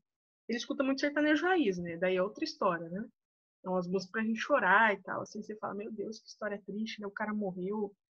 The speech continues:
o animal do cara morreu, o cara sofreu", você fala, "Putz, só zica, hein?" Mas vamos lá, senão a gente vai, <laughs> vai continuar aqui na, é,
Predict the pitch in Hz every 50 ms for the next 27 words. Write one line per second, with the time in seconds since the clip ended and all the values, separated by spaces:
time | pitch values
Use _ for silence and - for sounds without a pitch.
0 | _ _ _ _ - 196 208 214 214 214 202 202 214 - - 214 214 214 202 190
1 | 180 180 175 175 185 208 226 220 196 180 180 - - _ - - 185 214 220 -
2 | - 226 220 - - 202 175 180 190 214 220 214 _ - - - 175 _ - 233
3 | 226 - - - - - _ _ _ _ _ _ _ _ _ _ _ _ - -
4 | - 233 240 233 196 208 208 180 185 - 214 247 269 - - - _ - - -
5 | - - - - - 220 233 269 330 330 339 254 156 - - - - - 190 202
6 | 220 240 277 269 - - 254 254 269 269 - - - - _ _ _ _ - -
7 | - - - _ - - 202 214 - 233 226 220 - 254 240 226 214 208 202 196
8 | 196 - - 214 233 247 - _ _ _ _ _ _ - - 190 185 190 202 208
9 | 214 220 _ _ _ _ _ _ _ _ - - _ _ _ _ _ _ _ _
10 | - - 180 202 220 208 180